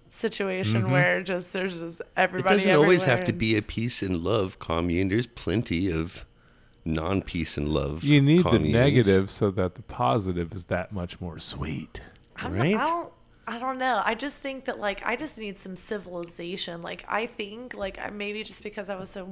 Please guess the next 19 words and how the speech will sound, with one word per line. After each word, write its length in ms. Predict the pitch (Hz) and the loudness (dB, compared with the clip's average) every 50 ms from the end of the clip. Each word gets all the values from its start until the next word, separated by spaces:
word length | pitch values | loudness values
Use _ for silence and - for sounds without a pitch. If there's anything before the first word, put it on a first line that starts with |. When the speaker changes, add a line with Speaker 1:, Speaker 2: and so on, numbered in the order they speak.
| 175 - | -14 -12
Speaker 1:
born, 560 | - 185 190 180 185 185 185 185 190 190 185 | -10 -8 -8 -6 -6 -6 -6 -8 -8 -10 -10
like, 320 | 180 180 175 175 175 - - - | -10 -10 -10 -12 -14 -18 -14 -10
Speaker 2:
You 120 | - 139 135 | -8 -4 -2
need 260 | 131 123 113 98 - | -2 0 -2 -2 -4
some 120 | - 92 92 | -6 -4 -2
Speaker 1:
big 140 | 220 214 | 0 2
Speaker 2:
structure. 300 | 214 98 87 82 - 104 | 4 4 4 4 4 2
Speaker 1:
city 180 | - - - 82 | 2 0 -2 -2
girl, 560 | - 202 190 180 185 180 185 202 220 233 240 | -2 0 0 2 2 2 2 2 2 0 0
like, 180 | 214 202 190 82 | 2 2 4 4
Speaker 3:
Right. 80 | 80 78 | 4 4
Speaker 2:
You 60 | 80 | 4
need 80 | 80 82 | 4 2
structure. 280 | 87 90 95 87 78 208 | 2 2 2 2 2 2
Speaker 1:
I 580 | 214 233 240 240 240 240 240 233 233 240 226 - - _ _ _ _ _ _ _ _ _ _ - | 2 0 0 0 -2 -2 -2 -2 -2 -2 -4 -6 -12 _ _ _ _ _ _ _ _ _ _ -14
literally 580 | - 214 220 220 214 220 220 214 208 202 196 202 | -10 -6 -4 -2 0 0 0 0 -2 -4 -6 -4
could 220 | - - 226 190 | -4 -4 -4 -2
barely, 480 | 175 208 180 185 190 190 190 190 190 190 | -2 0 0 0 0 -2 -2 -4 -4 -4
like, 500 | 185 180 175 175 170 175 175 - - | -2 0 0 0 0 -2 -6 -12 -18